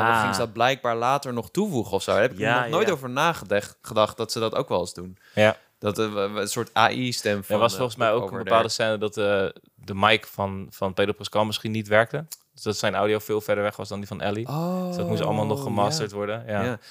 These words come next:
Speaker 3: En, en
Speaker 2: Sick
Speaker 3: natuurlijk,
Speaker 2: wel.
Speaker 3: toen de apen kwamen, de apen waren gewoon nog getekend. Die
Speaker 2: Ja.
Speaker 3: hadden gewoon getekende aapjes op het scherm.
Speaker 2: <laughs> Ja, ja.
Speaker 1: Oh, mooi.
Speaker 3: Dus, eh, ja, maar goed, dat, wat ik probeer te zeggen daarmee is, dat hoort denk ik bij een proces. En, eh, ja, waarom zouden we in godsnaam als mensheid, als fans, dat willen rushen?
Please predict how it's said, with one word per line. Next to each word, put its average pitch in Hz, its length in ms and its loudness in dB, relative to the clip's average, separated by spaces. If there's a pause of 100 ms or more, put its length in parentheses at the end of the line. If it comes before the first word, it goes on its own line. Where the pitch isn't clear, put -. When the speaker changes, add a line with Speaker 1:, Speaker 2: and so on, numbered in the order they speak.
(140)
Speaker 3:
En, 113 200 2
en 104 140 2
Speaker 2:
Sick 110 80 -4
Speaker 3:
natuurlijk, 107 360 0
Speaker 2:
wel. 98 80 -6
Speaker 3:
toen 104 100 -6
de 101 60 0
apen 104 280 4
kwamen, 98 300 -2
de - 60 0
apen 95 160 0
waren 95 160 0
gewoon 101 160 0
nog 98 80 -4
getekend. 104 460 0
Die 101 100 -8
Speaker 2:
Ja. 107 80 0
Speaker 3:
hadden 101 200 2
gewoon - 120 -10
getekende 104 260 2
aapjes 127 200 4
op 123 40 -4
het 170 100 0
scherm. 180 240 -2
Speaker 2:
<laughs> 107 180 -4
Ja, 107 140 2
ja. 98 80 -2
Speaker 1:
Oh, 107 100 -6
mooi. 101 280 -4
Speaker 3:
Dus, 101 280 -4
eh, 92 320 -6
ja, 95 240 4
maar 101 200 2
goed, 113 180 -4
dat, 104 160 2
wat 107 120 6
ik 110 60 2
probeer 110 220 -2
te - 60 -8
zeggen 107 220 2
daarmee 95 260 2
is, 95 100 0
dat 101 120 -2
hoort 98 200 -2
denk 95 120 -4
ik 85 60 -12
bij 92 120 -2
een 95 100 -6
proces. 95 480 -2
En, 90 220 -6
eh, 90 60 -6 (720)
ja, 95 120 0
waarom 95 280 2
zouden 107 260 4
we 104 100 2
in 101 120 0
godsnaam 120 520 2
als 101 160 2
mensheid, 117 520 0
als 101 180 -4
fans, 135 300 2
dat 110 200 0
willen 120 200 -2
rushen? 110 320 0